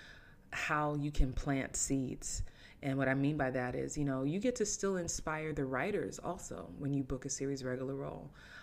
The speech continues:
Um, they may have a few episodes written, but then once they hear you at the table reads, or once they see what you do on set, and, you know, what, you know, I'm gonna slow down. My brain is like, <laughs> has all these thoughts going through it. I'm gonna share this last thing with you before we go, 'cause I just want you to actually just go watch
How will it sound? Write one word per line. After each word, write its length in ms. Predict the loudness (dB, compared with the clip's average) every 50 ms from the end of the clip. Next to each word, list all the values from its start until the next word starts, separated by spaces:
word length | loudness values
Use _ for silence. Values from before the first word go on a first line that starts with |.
| -10 -2 0
Um, 400 | 2 2 2 2 0 -2 2 4
they 120 | 4 4
may 120 | 4 4
have 180 | 2 2 2 2
a 40 | 0
few 160 | 0 0 0
episodes 380 | 0 0 0 0 -2 -2 0 0
written, 280 | 0 0 0 0 0
but 120 | 0 2 2
then 180 | 2 4 4
once 160 | 2 2 4
they 100 | 4 4
hear 200 | 4 4 4 2
you 180 | 2 4 2 2
at 100 | 2 0
the 80 | 2 8
table 360 | 10 10 10 10 8 4 2
reads, 340 | 2 2 2 2 0 0 -2
or 60 | -2
once 180 | -2 -2 -2
they 80 | -2 -2
see 160 | -2 -2 -2
what 180 | -2 -2 -2 -2
you 60 | -2
do 140 | 0 0 0
on 100 | 0 -2
set, 440 | -2 0 4 4 6 6 4 2 -2 -10 -16 -16 -16 -16 -16 -8 -2
and, 160 | 0 2 2 4
you 60 | 4
know, 100 | 4 4
what, 240 | 4 2 0 0 -2 -4 -4
you 100 | -2 0
know, 400 | 2 2 0 0 -2 -4 -6 -8 -12 -16 -20 -20 -20 -20 -20 -20 -20 -20 -20 -20 -20 -20 -20 -20 -20 -20 -20 -20 -20 -20 -20 -20 -10 -4 -2
I'm 100 | 0 2
gonna 160 | 4 4 4
slow 220 | 4 4 4 4
down. 200 | 6 6 4 4
My 100 | 2 0
brain 320 | 2 2 4 4 4 2 2
is 140 | 0 0 -2
like, 120 | 2 6
<laughs> 240 | 12 12 12 12 12
has 140 | 12 10 4
all 120 | 4 4
these 200 | 4 2 0 0
thoughts 300 | 2 4 4 4 2 0
going 300 | -2 0 0 0 0 0
through 180 | 2 2 4 4
it. 260 | 2 0 -4 -10 -14 -14 -12 -12 -12 -6 -2
I'm 60 | 2
gonna 100 | 4 4
share 200 | 6 8 8 8
this 140 | 8 8 6
last 280 | 6 6 6 4 2 2
thing 140 | 4 4 4
with 160 | 4 2 0
you 80 | 0
before 560 | 0 -2 -2 0 2 4 6 6 6 4 4 2
we 180 | 0 0 0 2
go, 260 | 4 6 6 6 4
'cause 120 | 4 4 2
I 60 | 2
just 160 | 2 2 0
want 100 | 0 0
you 120 | 2 2
to 120 | 2 2 2
actually 340 | 2 0 0 -2 -4 -4 -4
just 200 | -4 -4 -2 0
go 100 | 0 0
watch 520 | 0 0 0 0 -2 -2 -4 -6 -8